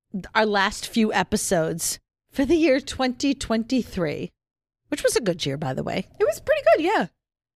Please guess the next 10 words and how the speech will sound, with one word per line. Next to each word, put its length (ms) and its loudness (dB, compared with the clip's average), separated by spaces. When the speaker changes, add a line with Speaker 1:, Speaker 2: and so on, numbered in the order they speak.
Speaker 1:
My 200 4
brain 340 2
sort 240 2
of 100 -2
went, 280 0
"No, 120 -2
no, 160 -2
it's 140 -6
vacation 480 -2
time," 280 -2